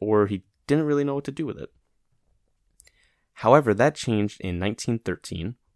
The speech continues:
when he returned to Italy with the Mona Lisa in tow. He attempts to sell it to, he attempted to sell it to an art dealer, and he apparently expected to be treated as a hero, did a hero's welcome,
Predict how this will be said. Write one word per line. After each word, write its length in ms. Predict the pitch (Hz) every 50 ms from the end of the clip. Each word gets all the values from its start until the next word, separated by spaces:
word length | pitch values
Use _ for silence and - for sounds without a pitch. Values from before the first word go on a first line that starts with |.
| - 104
when 80 | 101
he 80 | 98 95
returned 440 | 92 92 - - 131 139 143 143 143
to 280 | - - - 110 104 -
Italy 460 | - 147 147 - - - - - 117 -
with 340 | - 98 101 135 156 - -
the 60 | 143
Mona 260 | 131 113 107 104 107
Lisa 340 | 98 92 92 - - - - -
in 180 | - 85 87 87
tow. 340 | - - - - - - _ _ _ _ _ _ _ _ _ _ _ _ _ _ _ _ _ _ _ _ _ _ _ _ _ _ _ _ _ _
He 120 | - -
attempts 380 | 113 - 160 160 165 - - -
to 120 | - -
sell 280 | 120 - - 117 110 107
it 100 | - -
to, 280 | - - 104 92 90 -
he 180 | - 101 104
attempted 380 | 101 - - - - 156 151 147
to 100 | - 127
sell 240 | - - 107 98 90
it 80 | -
to 120 | - - 95
an 100 | - -
art 220 | - 101 95 - -
dealer, 340 | - 78 78 85 113 131 _ _ _ _ _ _ _ _ _ -
and 200 | - 98 98 95
he 100 | 98 110
apparently 480 | 104 - - - 175 190 - - 147 131
expected 480 | 113 - - - 107 - - 104 98
to 140 | - - 95
be 120 | 87 92 82
treated 300 | - 104 92 95 90 90
as 160 | 85 80 82
a 60 | 82
hero, 480 | - - - 131 127 127 123 120 120 117
did 180 | - 98 87
a 40 | 85
hero's 360 | - - 110 107 104 104 104
welcome, 540 | 107 92 92 95 - - 95 95 92 92 -